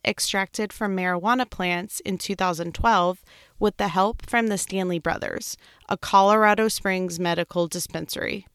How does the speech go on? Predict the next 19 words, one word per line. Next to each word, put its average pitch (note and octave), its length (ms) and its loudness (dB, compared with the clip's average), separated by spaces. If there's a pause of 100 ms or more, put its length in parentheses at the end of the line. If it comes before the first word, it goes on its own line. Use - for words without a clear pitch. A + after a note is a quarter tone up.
They A3+ 140 4
both G#3 420 -2
worked A3 260 -4
together F#3 460 0
to - 180 -6
create G3+ 540 -2
a B3 80 -2
strain F#3+ 480 -2
high F#3+ 400 0 (100)
in A3+ 100 -4
C G#3 240 -6
B A3 160 -2
D F3 380 -2
and F3+ 240 -2
low E3+ 180 -2
in F3 140 -4
T D#3+ 260 -2
H - 160 -4
C. - 340 -6